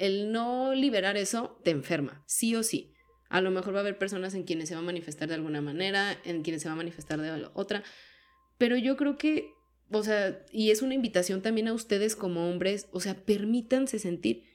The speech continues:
Yo creo que esa es, para mí, la mayor de las ventajas de ser mujer, el permitirme sentir, el permitirme vivir,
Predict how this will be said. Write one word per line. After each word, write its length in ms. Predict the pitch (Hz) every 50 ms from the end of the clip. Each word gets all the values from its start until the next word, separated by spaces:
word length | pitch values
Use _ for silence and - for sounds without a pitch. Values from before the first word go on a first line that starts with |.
| _ _ _
Yo 200 | - 202 226 226
creo 160 | 240 262 254
que 120 | - 247 233
esa 140 | 226 233
es, 200 | 226 226 - - - - _ _ _ _ _ _ _ _ _ _ _ - _
para 240 | - 208 202 196 196
mí, 280 | 220 233 359 427 - - - _ - _ _ _ _
la 200 | - 196 202 190 196
mayor 340 | 190 190 190 202 196 196
de 120 | 208 220 214
las 180 | 196 180 170
ventajas 640 | 170 165 165 160 - 175 180 180 - - - - - _ _ -
de 200 | - 175 190 175
ser 180 | - 190 180
mujer, 420 | 185 180 170 - - - - - - - _ _ _ _ _ _
el 200 | - 196 190 190 -
permitirme 920 | 196 190 185 185 185 180 180 - 208 202 196 196 190 185 180 226 - - _ _ _ _ _ _ _ _ _ _ _ - - _
sentir, 680 | - - - - 190 180 170 151 165 208 196 196 202 - -
el 160 | 180 175 175
permitirme 600 | 180 180 175 170 170 147 170 180 175 185 185 185
vivir, 420 | 185 165 156 156 170 175 202 -